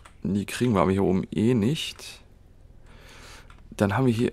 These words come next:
irgendeine Ressource, die wir erschließen können. Hier fehlt noch der, hier fehlt noch die, die Grenze. Wann expandierst du? In neunundfünfzig Runden und Erfurt in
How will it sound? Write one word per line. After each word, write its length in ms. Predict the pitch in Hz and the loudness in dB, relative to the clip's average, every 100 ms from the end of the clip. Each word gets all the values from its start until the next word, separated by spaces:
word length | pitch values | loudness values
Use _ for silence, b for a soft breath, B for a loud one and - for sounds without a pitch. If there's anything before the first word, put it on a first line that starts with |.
| - | 2
irgendeine 580 | 107 143 175 170 147 123 | 6 8 8 6 2 2
Ressource, 300 | 123 139 147 | 2 2 0
die 180 | 120 117 | 2 2
wir 80 | |
erschließen 400 | - - 127 104 | 0 0 -2 0
können. 140 | 107 101 | 0 2
Hier 140 | 117 | 2
fehlt 220 | - 120 | 4 2
noch 180 | 117 107 | 4 0
der, 440 | - 98 95 87 - - - - - - - - - - | 2 4 4 2 -4 -16 -20 -20 -20 -20 -20 -20 -20 -8
hier 140 | 107 | -6
fehlt 240 | - 110 | -2 -2
noch 80 | 107 | 0
die, 200 | 95 95 | 0 -2
die 120 | 87 | -2
Grenze. 600 | - 87 92 110 143 160 175 B B B B B B B B - - - - - - - - - - - - - - - - - | -2 0 2 2 2 0 -2 B B B B B B B B -20 -20 -20 -20 -20 -20 -20 -20 -20 -20 -20 -20 -20 -20 -20 -20 -6
Wann 220 | 104 107 | 0 0
expandierst 560 | 101 - 113 107 104 123 | 0 0 2 2 2 4
du? 80 | |
In 120 | 117 101 | 4 6
neunundfünfzig 680 | 107 147 151 147 - 131 131 | 4 4 0 -2 -4 -2 0
Runden 440 | 135 147 151 143 | 0 0 -2 -4
und 260 | - 104 - | -2 -4 -2
Erfurt 640 | 101 127 - - 131 - | 0 0 0 0 0 0
in 560 | - 85 95 - - | 0 2 2 0 -4